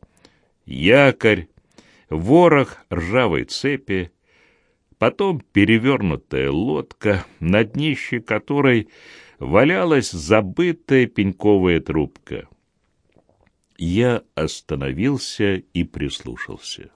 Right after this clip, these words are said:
Звуков стало больше, то самое насвистывание теперь позади меня, грустные шаги спереди,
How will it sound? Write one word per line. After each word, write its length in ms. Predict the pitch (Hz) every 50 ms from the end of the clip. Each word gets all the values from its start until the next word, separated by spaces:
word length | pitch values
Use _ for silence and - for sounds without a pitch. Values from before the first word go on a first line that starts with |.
| _ _ _ - - - - - - - - - - - - -
Звуков 720 | 120 120 131 160 185 208 254 247 220 - 208 196 170 147
стало 400 | - - - 170 156 147 135 127
больше, 800 | 104 76 73 85 87 87 87 82 80 - - - - 87 82 82
то 240 | 80 - - 104 104
самое 560 | 101 - - - 160 170 160 143 127 113 107
насвистывание 1300 | 101 98 101 104 98 - - - 175 185 175 - - - - 139 127 131 131 127 123 123 120 120 113 110 107
теперь 500 | - - 104 95 87 - - 123 117 110
позади 520 | - - 98 90 80 92 90 82 80 85 78
меня, 500 | 76 85 87 95 110 123 135 131 113 - _ _ _ _ _ _ _ _
грустные 800 | - 82 78 78 110 120 147 160 139 - - - 71 65 62 62
шаги 460 | - - - 69 67 64 58 67 69
спереди, 800 | 65 - - - - 143 151 139 131 117 101 107 107 101 95 -